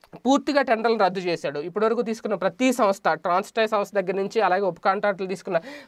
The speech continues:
ప్రతి సంస్థ కూడా ఇప్పుడు టెండర్లు రద్దయిపోతే వాళ్ళందరూ ఒక రకంగా చెప్పాలంటే పెట్టబెడ సర్దుకుని బయటకు వెళ్లాల్సిందే, వేరే ఆప్షన్ అయితే వాళ్ళ దగ్గరికి లేదు. అయితే ఇంత చేసినా ఇప్పుడు కొత్తగా మళ్ళీ టెండర్లకి పిలిపించి, కొత్త సంస్థలను పిలిపించి వాళ్ళకి మళ్ళీ పనులు అప్పగించి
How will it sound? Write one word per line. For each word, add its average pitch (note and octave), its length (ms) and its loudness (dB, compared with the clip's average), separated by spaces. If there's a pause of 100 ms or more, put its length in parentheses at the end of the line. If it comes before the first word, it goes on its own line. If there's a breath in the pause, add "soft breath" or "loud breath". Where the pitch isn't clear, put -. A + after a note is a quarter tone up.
ప్రతి G3+ 280 4
సంస్థ A#3 340 0
కూడా A#3 220 4
ఇప్పుడు A3 220 4
టెండర్లు G3+ 380 2
రద్దయిపోతే F#3+ 640 2 (240 loud breath)
వాళ్ళందరూ F3+ 380 4
ఒక G3 120 -2
రకంగా F#3 260 0
చెప్పాలంటే F3+ 440 0
పెట్టబెడ F3+ 400 2
సర్దుకుని F3+ 300 -2
బయటకు E3+ 220 4
వెళ్లాల్సిందే, E3+ 560 2
వేరే E3 360 4 (240 loud breath)
ఆప్షన్ G3+ 340 2
అయితే G#3 160 2
వాళ్ళ E3+ 280 4
దగ్గరికి F3 320 -4
లేదు. E3+ 320 2 (260 loud breath)
అయితే G#3+ 300 4
ఇంత G#3 280 -6 (180)
చేసినా A3+ 380 2
ఇప్పుడు G3 260 0
కొత్తగా A3 500 0
మళ్ళీ G3+ 300 0
టెండర్లకి F3+ 1160 0
పిలిపించి, G3+ 580 -4
కొత్త F#3 240 -2
సంస్థలను F#3 380 -2
పిలిపించి F3+ 400 -4
వాళ్ళకి F3+ 300 2
మళ్ళీ F3 340 2 (360 loud breath)
పనులు G3+ 260 6
అప్పగించి G3 640 -2